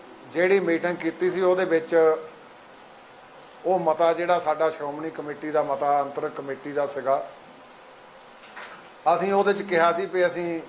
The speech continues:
ਕਾਨੂੰਨੀ ਲੜਾਈ ਵੀ ਲੜਾਂਗੇ ਤੇ ਲੋਕਾਂ ਦੀਆਂ ਸੱਥਾਂ ਵਿੱਚ ਵੀ ਜਾਵਾਂਗੇ। ਅੱਜ ਦੇ ਹਾਊਸ ਨੇ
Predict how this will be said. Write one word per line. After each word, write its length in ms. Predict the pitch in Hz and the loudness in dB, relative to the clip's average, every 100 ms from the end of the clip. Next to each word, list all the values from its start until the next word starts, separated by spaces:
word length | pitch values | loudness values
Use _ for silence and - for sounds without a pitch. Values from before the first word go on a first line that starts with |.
| - - - - - - - - - - - | -16 -20 -20 -20 -20 -20 -20 -20 -20 -20 -4
ਕਾਨੂੰਨੀ 480 | 160 175 175 185 190 | -2 0 0 0 2
ਲੜਾਈ 420 | 180 156 143 160 | 4 4 4 2
ਵੀ 200 | 170 185 180 | 0 0 0
ਲੜਾਂਗੇ 680 | 156 160 175 165 156 156 160 - - - - - - - - - - - - | 2 2 2 0 -2 -2 -8 -16 -20 -20 -20 -20 -20 -20 -20 -20 -20 -20 -4
ਤੇ 80 | 175 | 0
ਲੋਕਾਂ 400 | 170 165 165 175 | 4 4 2 0
ਦੀਆਂ 160 | 180 170 | 2 0
ਸੱਥਾਂ 340 | 160 147 156 | -2 0 0
ਵਿੱਚ 220 | 151 151 | 0 -6
ਵੀ 120 | 151 139 | -10 -8
ਜਾਵਾਂਗੇ। 420 | 135 143 131 107 - - - - - - - - - - - - - - - - 139 | -10 -8 -12 -14 -20 -20 -20 -20 -20 -20 -20 -20 -20 -20 -20 -20 -20 -20 -20 -4 2
ਅੱਜ 240 | 160 170 | 2 2
ਦੇ 240 | 196 202 185 | 2 4 6
ਹਾਊਸ 320 | 165 147 165 | 2 0 -4
ਨੇ 380 | 180 180 175 | -2 -2 -4